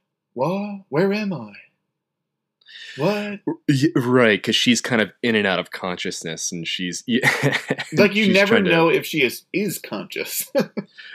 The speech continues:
Speaker 2: <laughs>
Speaker 1: because of how
Speaker 2: Right.
Speaker 1: she's played. Um,
Speaker 2: That's true.
Speaker 1: so, but, uh, th-, that's enough. So, my other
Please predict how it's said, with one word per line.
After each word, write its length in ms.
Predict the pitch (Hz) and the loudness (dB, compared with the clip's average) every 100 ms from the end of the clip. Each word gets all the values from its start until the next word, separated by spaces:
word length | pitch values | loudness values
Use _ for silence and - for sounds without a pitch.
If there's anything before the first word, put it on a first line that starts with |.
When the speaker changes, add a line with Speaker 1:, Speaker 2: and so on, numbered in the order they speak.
| - | 2
Speaker 2:
<laughs> 0 | 160 143 - 151 - 165 | 2 2 2 2 4 4
Speaker 1:
because 300 | 165 160 151 | 6 6 6
of 80 | 156 | 4
how 40 | 139 | 6
Speaker 2:
Right. 100 | 143 | 4
Speaker 1:
she's 220 | - 135 - | 4 -2 -2
played. 480 | 127 113 101 - _ _ _ _ _ - | 0 2 0 -6 _ _ _ _ _ -6
Um, 440 | 120 107 104 101 98 - | -2 -2 -2 -6 -8 -4
Speaker 2:
That's 300 | 107 98 - | -2 -2 -8
true. 340 | - 87 76 _ - | -6 -6 -6 _ -14
Speaker 1:
so, 360 | - 131 117 | -2 2 2
but, 280 | 117 151 - _ _ _ - | 4 0 -2 _ _ _ -8
uh, 100 | 123 - - 139 | -8 -8 -8 -2
th-, 160 | 156 - | -2 2
that's 220 | 156 - | 0 0
enough. 220 | 104 - _ _ | -8 -10 _ _
So, 440 | - 170 147 139 - _ _ _ _ _ - | 4 4 4 0 -6 _ _ _ _ _ 0
my 220 | 147 151 | 2 4
other 520 | 139 254 269 190 160 | 4 6 6 4 -2